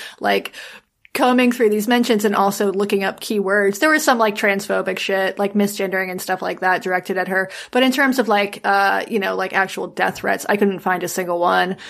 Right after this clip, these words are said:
Um, and, uh, and so I said this on the podcast, fully anticipating that, you know, all of a sudden they're going to show up. Well, they didn't. There was, <laughs> they, they have not emerged since then. So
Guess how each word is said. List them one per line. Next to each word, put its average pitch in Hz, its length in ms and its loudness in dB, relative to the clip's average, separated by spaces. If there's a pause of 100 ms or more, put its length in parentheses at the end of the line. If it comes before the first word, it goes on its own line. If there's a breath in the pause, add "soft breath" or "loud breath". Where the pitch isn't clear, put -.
(160 loud breath)
Um, 202 420 2
and, 247 520 2
uh, 214 360 2
and 214 360 0
so 208 160 2
I 196 60 2
said 208 200 0
this 202 160 -4
on 196 140 -4
the 185 60 -6
podcast, 196 680 0
fully 196 520 -2 (220)
anticipating 208 640 0
that, - 300 -2
you 208 80 2
know, 196 140 0
all 220 200 2
of 233 60 2
a 247 40 2
sudden 240 420 0
they're 208 280 -2
going 202 220 0
to 196 80 0
show 208 220 2
up. 196 180 0
Well, 202 160 0
they 190 120 -4
didn't. 180 360 -10
There 190 120 -6
was, 190 220 -2 (100)
<laughs> - 80 -12
they, 208 260 2
they 233 180 0
have 226 140 2
not 214 200 4
emerged 175 320 -4
since 185 240 -8
then. 185 220 -2
So 202 220 -2